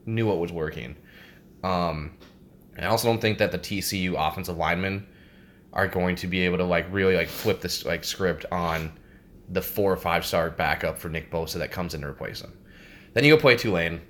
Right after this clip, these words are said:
Doesn't matter if Nick Bosa's there. No Nick Bosa for this game.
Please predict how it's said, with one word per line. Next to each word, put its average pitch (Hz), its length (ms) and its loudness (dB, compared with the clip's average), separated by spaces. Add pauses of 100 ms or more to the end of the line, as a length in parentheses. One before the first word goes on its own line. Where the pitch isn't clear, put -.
(160)
Doesn't 92 320 2
matter 76 260 -2
if - 100 -8
Nick 80 160 -6
Bosa's 73 300 -8
there. - 220 -10 (200)
No 110 180 4
Nick 156 220 4
Bosa 107 260 4
for 90 120 -4
this 80 180 -2
game. 73 300 -2